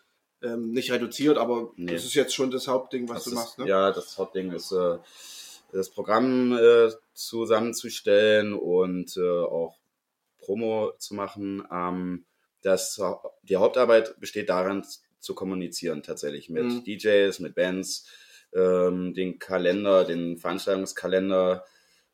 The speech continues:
Speaker 2: äh, im Kopf zu haben. Also, beziehungsweise ich hab einen Kalender, wo ich dann natürlich immer alles notiere, was feststeht und dann zu gucken, okay,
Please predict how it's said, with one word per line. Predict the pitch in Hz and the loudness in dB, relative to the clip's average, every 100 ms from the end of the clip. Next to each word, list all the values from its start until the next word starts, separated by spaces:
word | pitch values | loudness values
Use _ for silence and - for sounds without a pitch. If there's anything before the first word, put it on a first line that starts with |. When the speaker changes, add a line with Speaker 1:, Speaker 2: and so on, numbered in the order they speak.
| - | -2
Speaker 2:
äh, | 95 92 92 92 | 2 4 6 4
im | 92 92 | 2 -2
Kopf | 98 - | -8 -8
zu | - 92 | -4 -2
haben. | 87 90 92 90 | 0 0 -2 -6
Also, | 80 78 - _ _ _ _ | -10 -10 -12 _ _ _ _
beziehungsweise | 78 - 82 82 82 80 | -16 -12 -10 -6 -4 -4
ich | 60 90 | -8 -8
hab | 87 | -8
einen | 87 85 | -8 -8
Kalender, | 85 87 98 110 98 | -2 0 0 -2 -2
wo | 95 | -2
ich | - | -2
dann | 95 92 85 | -4 -6 -6
natürlich | 92 92 98 92 | -8 -8 -10 -8
immer | 95 95 | -6 -4
alles | 82 95 - | -4 -4 -4
notiere, | 98 - 120 110 | -6 -2 0 2
was | 95 185 | 2 2
feststeht | - 127 - - 135 135 143 | 2 0 -2 -2 2 2 2
und | 101 98 | 0 0
dann | 98 | -4
zu | - | -6
gucken, | - 127 120 110 104 | -6 -6 -4 -6 -8
okay, | - 135 127 | -6 0 0